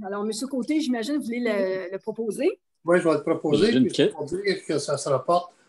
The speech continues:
Speaker 2: au projet, le nouveau projet, le Patriote chez nous.
Speaker 1: Parfait, merci pour ces,
Speaker 3: Euh,
Speaker 1: euh,
Speaker 3: Madame Lavoie,
Speaker 1: précisions.
Speaker 3: j'aurais peut-être juste une, une question avant de l'adopter.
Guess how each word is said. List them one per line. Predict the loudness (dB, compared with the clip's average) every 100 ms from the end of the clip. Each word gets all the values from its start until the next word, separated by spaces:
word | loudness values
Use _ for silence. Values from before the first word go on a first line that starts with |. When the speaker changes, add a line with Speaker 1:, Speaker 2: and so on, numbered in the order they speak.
| -6
Speaker 2:
au | -2 0
projet, | 2 2 2 2 2
le | 4
nouveau | 2 0
projet, | -2 0 2 2
le | 0 0
Patriote | -2 -2 -2 -2 -2
chez | -8 -8
nous. | -10 -20 _ _ _ _ _ -6
Speaker 1:
Parfait, | -6 -2 0
merci | 0 -2 -4
pour | -4 -4
ces, | 0
Speaker 3:
Euh, | 2
Speaker 1:
euh, | 4
Speaker 3:
Madame | 4 6
Lavoie, | 6 4 4
Speaker 1:
précisions. | 4 4
Speaker 3:
j'aurais | 2
peut-être | 0 0 0 0
juste | -2 -2 -4
une, | -4 -4
une | -6 -6
question | -6 -8 -6 -8 -4
avant | -4 -2 -4
de | -2
l'adopter. | -2 -2 -6 -4 -4